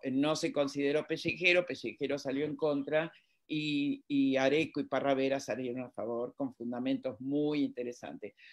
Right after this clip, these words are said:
Yo quiero contar lo de Areco, porque lo de Areco fue muy interesante, porque Areco tuvo un, eh, la Cámara cuando, cuando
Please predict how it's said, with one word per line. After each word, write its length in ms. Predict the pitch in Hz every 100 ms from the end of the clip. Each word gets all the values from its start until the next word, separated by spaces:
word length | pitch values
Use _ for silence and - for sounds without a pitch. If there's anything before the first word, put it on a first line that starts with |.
| -
Yo 100 | 208
quiero 200 | 226 262
contar 340 | 254 240 262
lo 140 | 220 170
de 180 | 170
Areco, 420 | 147 160 160 - 143
porque 240 | 147 170
lo 140 | 170
de 100 | 180 196
Areco 280 | 226 226
fue 180 | 226 226
muy 300 | 202 233 240
interesante, 880 | 208 175 165 160 170 151 139 170 180 - - _ _ _
porque 600 | 170 160 - 175 175 170
Areco 520 | 160 202 214 240 220
tuvo 580 | - 226 220 226 233 -
un, 320 | 180 175 180 175
eh, 460 | 170 160 156 156
la 200 | 151 151
Cámara 440 | - 220 185 151 139
cuando, 640 | 139 135 135 135 131 127 _ _ _ _
cuando 680 | - 131 127 127 131 123 120